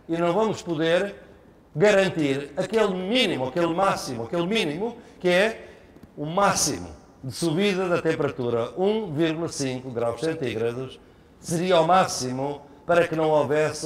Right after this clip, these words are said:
uma catástrofe nos nossos modos de vida. Pois estamos seguros que em dois mil e trinta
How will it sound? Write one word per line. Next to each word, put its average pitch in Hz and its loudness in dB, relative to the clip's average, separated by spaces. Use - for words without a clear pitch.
uma 156 -4
catástrofe 120 -4
nos 123 -2
nossos 123 -2
modos 113 -2
de 104 -8
vida. 87 -10
Pois 135 -4
estamos 170 -2
seguros 151 -4
que 165 -4
em 156 -2
dois 131 -4
mil 139 -4
e 127 -4
trinta 123 -6